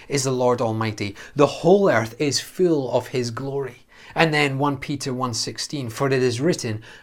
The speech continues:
'Be holy, because I am holy.'" Holiness and perfection are different things. To be holy, yes, you must be perfect, but it's more than that. Holiness talks about a separation,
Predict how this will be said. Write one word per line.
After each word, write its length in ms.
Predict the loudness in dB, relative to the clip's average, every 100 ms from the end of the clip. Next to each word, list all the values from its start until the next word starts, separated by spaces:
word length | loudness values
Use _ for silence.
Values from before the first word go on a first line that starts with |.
| -8
'Be 100 | -6
holy, 640 | -4 -4 -4 -4 -10 -18 -20 -20 _
because 500 | -10 -8 -4 -4 -4 -4
I 460 | -4 -4 -6 -10 -16 -20 _ -8
am 160 | -6 -6
holy.'" 540 | -6 -6 -4 -8 -14 -20 -20 -20 0
Holiness 520 | 6 6 6 2 0
and 180 | -2 -4
perfection 540 | -4 -2 -2 -4 -6
are 140 | -4
different 320 | -4 -4 -6 -6
things. 500 | -8 -8 -10 -10 -14 -20 -8 -2
To 80 |
be 100 | 0
holy, 360 | 2 2 2 2
yes, 340 | 0 -2 -2
you 60 | -4
must 260 | -4 -6 -6
be 80 |
perfect, 500 | -8 -6 -6 -4 -6
but 100 | -4
it's 140 | -4 -2
more 260 | 0 0
than 140 | -2 -6
that. 240 | -10 -14 -18 -20 -2
Holiness 440 | 4 4 4 0
talks 280 | -6 -8 -4
about 200 | 0 0
a 80 | 2
separation, 840 | 0 0 -2 -4 -2 -2 -6 -12